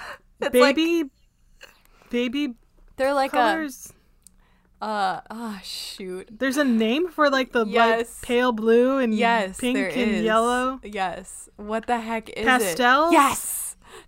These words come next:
Speaker 1: Pastels.
Speaker 2: <laughs> You're welcome.
Speaker 1: Thank
Speaker 2: I
Speaker 1: you.
Speaker 2: know you were dying over there.
Speaker 1: Yes. I love when they're in the pastel colors. They're just so
Speaker 2: Do
Speaker 1: pretty.
Speaker 2: they taste different?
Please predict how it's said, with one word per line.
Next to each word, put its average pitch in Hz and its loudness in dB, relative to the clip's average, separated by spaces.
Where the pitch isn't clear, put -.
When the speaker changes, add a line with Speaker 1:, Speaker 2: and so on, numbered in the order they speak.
Speaker 1:
Pastels. 262 2
Speaker 2:
<laughs> - -6
You're 294 2
welcome. 220 4
Speaker 1:
Thank 233 -8
Speaker 2:
I 247 -2
Speaker 1:
you. 247 0
Speaker 2:
know 240 4
you 226 2
were 220 2
dying 202 -2
over 190 -8
there. 214 -8
Speaker 1:
Yes. 185 -6
I 202 0
love 208 -2
when 233 -4
they're 202 -2
in 190 -4
the 180 -8
pastel 175 -2
colors. 151 -12
They're 208 -10
just 214 -12
so 196 -6
Speaker 2:
Do 240 -6
Speaker 1:
pretty. 247 2
Speaker 2:
they 254 -4
taste 226 0
different? 269 -6